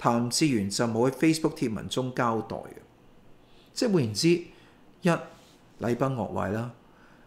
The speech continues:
今日寫嘅一套，其實好多人唔去投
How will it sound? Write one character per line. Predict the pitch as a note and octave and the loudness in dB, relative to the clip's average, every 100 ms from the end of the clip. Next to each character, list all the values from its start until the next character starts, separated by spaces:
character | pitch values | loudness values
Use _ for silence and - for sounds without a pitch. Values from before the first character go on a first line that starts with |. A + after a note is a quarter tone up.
| - - | -8 2
今 | A3+ | 4
日 | D#3+ | 4
寫 | - A2+ C3 | 4 4 4
嘅 | C3+ B2+ | 4 0
一 | C3 | 0
套， | A2 G2 - - - - | -2 -2 -8 -20 -20 -6
其 | - | 0
實 | C#3+ C#3+ | 2 4
好 | |
多 | G3 G3+ | 4 4
人 | A2+ - | 2 -4
唔 | G#2+ G#2 C3 | -8 0 0
去 | |
投 | C3+ D#2+ D#2+ | 2 -4 -6